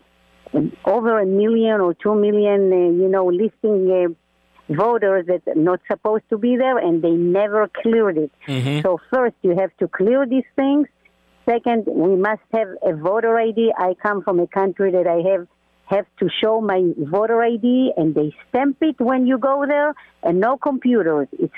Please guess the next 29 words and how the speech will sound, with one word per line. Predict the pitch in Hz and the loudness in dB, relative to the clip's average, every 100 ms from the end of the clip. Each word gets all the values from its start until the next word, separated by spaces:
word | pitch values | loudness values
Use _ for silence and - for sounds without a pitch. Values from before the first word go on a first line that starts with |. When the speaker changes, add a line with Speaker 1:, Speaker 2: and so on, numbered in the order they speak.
| - | -4
Speaker 1:
paper, | 214 262 320 330 339 - - - | -2 0 0 0 0 -4 -20 -10
and | - 165 180 | -2 0 2
you | 214 | 2
have | 220 208 - | 0 -4 -4
to | 185 | -6
count | - 226 254 262 | -2 -2 0 0
it, | 277 214 | 0 0
and | 175 170 | 0 0
I | 165 | -2
think | - 214 180 | -2 -2 -2
it's | 170 - | -4 -2
more, | 196 208 214 208 - - _ _ | 0 2 0 -2 -8 -20 _ _
uh, | - 165 151 - | -2 0 0 0
honest | 214 247 277 285 - | 0 2 0 0 0
and | 175 175 | 0 2
more, | 180 190 190 | 2 2 0
you | 190 | 0
know, | 185 180 | 0 -2
show | 165 208 202 | -2 -2 0
that | 180 160 | -2 -2
they | 165 | -2
really | 180 226 226 | 0 0 0
care | - 220 214 | 0 -2 0
and | 175 151 | 0 -2
vo-, | 156 190 | -2 0
and | 170 165 | 0 -2
count | - 196 190 - - | -4 -4 -2 -4 -4
every | 196 170 175 165 | -4 -4 -4 -2
vote. | 160 156 - | -2 -4 -6